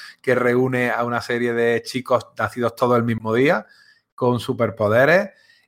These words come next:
eh, y los intenta en una mansión criarlos, educarlos, con un fin mayor que es intentar prevenir,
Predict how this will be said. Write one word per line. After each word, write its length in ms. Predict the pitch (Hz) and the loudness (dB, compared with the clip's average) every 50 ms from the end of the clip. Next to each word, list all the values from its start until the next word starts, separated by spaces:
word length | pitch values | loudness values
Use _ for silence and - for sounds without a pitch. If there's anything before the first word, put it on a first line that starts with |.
| _ _ | _ _
eh, 640 | - 131 131 127 123 123 123 123 120 117 110 - - | -10 -8 -6 -4 -4 -2 -2 -2 -4 -4 -6 -8 -8
y 140 | - 139 135 | -4 -4 -2
los 180 | 131 127 120 117 | -2 -2 -2 -2
intenta 500 | 117 113 107 110 120 117 123 123 127 135 | -4 -6 -6 -4 -4 -4 -4 0 0 0
en 80 | 127 123 | 2 2
una 160 | 120 123 120 | 0 0 2
mansión 840 | 113 110 113 117 107 - - 131 127 127 135 143 147 160 160 160 143 | 2 2 2 2 0 0 2 4 6 6 6 6 4 2 -2 -6 -10
criarlos, 680 | - 123 117 110 107 110 117 123 135 135 143 147 143 | -8 -6 -4 -2 2 2 2 2 4 4 4 4 4
educarlos, 680 | 127 123 107 - 123 123 131 135 143 151 170 180 180 180 - | 2 0 -2 0 2 2 2 2 2 2 2 2 0 -2 -4
con 220 | - 135 123 120 | -4 -2 -2 -2
un 240 | 123 131 - 131 131 | -4 -6 -6 -8 -10
fin 420 | - - - 135 135 139 151 170 | -10 0 2 2 4 4 0 -2
mayor 540 | 156 127 123 127 127 127 131 143 151 156 147 | -4 -2 -2 0 2 4 4 4 4 2 0
que 300 | - 117 110 113 117 127 | -4 -6 -4 -4 -4 -4
es 200 | 123 - - - | -4 -6 -10 -12
intentar 680 | 127 127 120 113 113 110 107 107 104 107 107 113 113 - | -12 -12 -12 -10 -10 -10 -10 -8 -6 -4 -2 -2 -2 -4
prevenir, 580 | 120 117 117 113 110 113 113 120 127 131 131 | -4 -4 -2 -2 -2 -4 -4 -4 -4 -4 -4